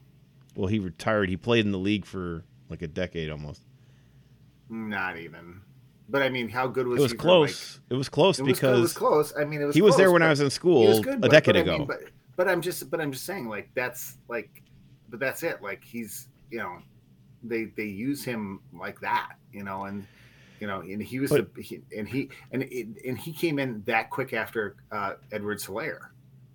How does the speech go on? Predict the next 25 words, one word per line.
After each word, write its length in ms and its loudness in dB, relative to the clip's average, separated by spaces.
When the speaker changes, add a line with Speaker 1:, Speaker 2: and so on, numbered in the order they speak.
Speaker 2:
who's 160 -2
gonna 140 -2
be 80 -4
the 100 -8
next 200 -8
big 220 -8
thing, 220 -8
and 100 -8
they're 80 0
Speaker 1:
Yeah, 80 -6
Speaker 2:
probably 160 0
Speaker 1:
he 60 -2
Speaker 2:
gonna 60 0
be 60 2
Speaker 1:
was 60 4
Speaker 2:
off 180 0
Speaker 1:
terrible. 160 -2
Speaker 2:
him 40 -2
now. 300 -4
Speaker 1:
Yeah, 120 0
Edwards 340 2
Speaker 2:
He's 120 4
Speaker 1:
Hilaire 200 4
Speaker 2:
gone. 80 4
Speaker 1:
was 160 -4